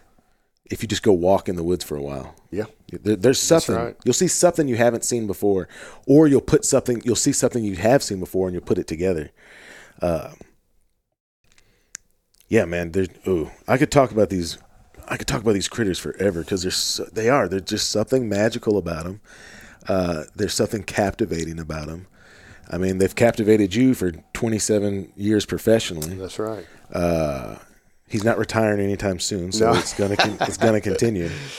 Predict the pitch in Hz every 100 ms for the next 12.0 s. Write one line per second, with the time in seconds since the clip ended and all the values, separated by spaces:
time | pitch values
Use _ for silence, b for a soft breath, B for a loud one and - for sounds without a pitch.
0 | B B - 101 117 143 - 185 165 156
1 | - 143 127 127 123 123 123 107 - 120
2 | 110 - 110 110 104 107 104 95 - 101
3 | 90 - 98 95 92 87 - B B 95
4 | 95 90 98 90 - 92 90 90 101 87
5 | 80 82 101 98 92 90 90 - 90 85
6 | 85 85 82 80 80 78 80 80 87 85
7 | 82 - - - 76 78 73 78 80 76
8 | 87 92 110 101 101 87 78 98 90 85
9 | 71 82 82 82 80 71 - _ _ _
10 | _ - 98 85 - 92 85 - 85 80
11 | - 85 78 - - 78 71 - - _